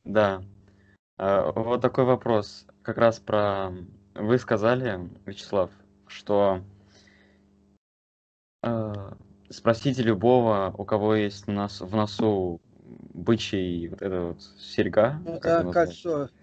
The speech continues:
Speaker 2: бычиное.
Speaker 1: Э, да, бычиное кольцо, э, и он будет за аборты.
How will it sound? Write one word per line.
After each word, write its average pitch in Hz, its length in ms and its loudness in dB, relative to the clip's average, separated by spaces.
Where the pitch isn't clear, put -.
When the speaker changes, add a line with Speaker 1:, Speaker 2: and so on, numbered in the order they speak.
Speaker 2:
бычиное. 139 680 -2
Speaker 1:
Э, 107 40 -14
да, 104 260 4
бычиное 104 640 -4
кольцо, 107 500 -4
э, 78 160 -4
и 107 120 0
он 123 260 4
будет 117 400 -4
за 107 300 2
аборты. 95 560 -4